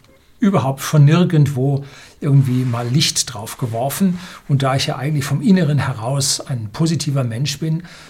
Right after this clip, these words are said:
möchte ich Ihnen von diesen positiven Gedanken ja doch hier etwas rüberkommen lassen. Vielleicht sehen Sie dann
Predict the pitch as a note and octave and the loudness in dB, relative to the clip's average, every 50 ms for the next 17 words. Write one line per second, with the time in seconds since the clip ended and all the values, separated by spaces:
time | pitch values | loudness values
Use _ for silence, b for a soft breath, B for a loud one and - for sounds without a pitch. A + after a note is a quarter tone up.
0 | B B - C#3+ C#3 C#3 - D3+ - - C4+ D#3+ C#3+ C#3+ C#3+ C#3 C3+ - - - | B B -2 -2 0 0 0 -2 -4 -2 -2 -2 -2 -2 -2 -4 -6 -8 -12 -18
1 | _ _ _ - - - D#3 D3 D3+ C3+ C3 C3+ - - F#3 F3 D#3 - - D3 | _ _ _ -14 -6 -2 0 0 2 2 0 0 0 0 0 0 0 -2 -4 -2
2 | D#3 D3 C3+ A2+ - A#2 B2 C#3 C#3 - C3 A#2+ A#2+ A#2+ B B B B B _ | 0 0 0 2 0 0 0 -2 -2 -4 -6 -6 -6 -8 B B B B B _
3 | C3 B2 A#2+ B2 - - - C#3 C3 - - A#2+ A2 - C3 C3+ D#3 F3+ - - | -8 -6 -6 -8 -8 -8 -8 -8 -8 -10 -8 -8 -6 0 2 2 2 2 0 -2
4 | - E3 D#3+ C#3+ C#3 C3+ - C#3+ C3 - - D3+ C#3 - - C3+ C3+ C#3 B2+ C3 | -2 -2 -2 0 -2 0 0 0 -2 0 -2 -4 -4 -2 -2 0 0 0 0 -2
5 | B2 - A2 A2+ A#2+ B2+ | -4 -6 -8 -8 -8 -10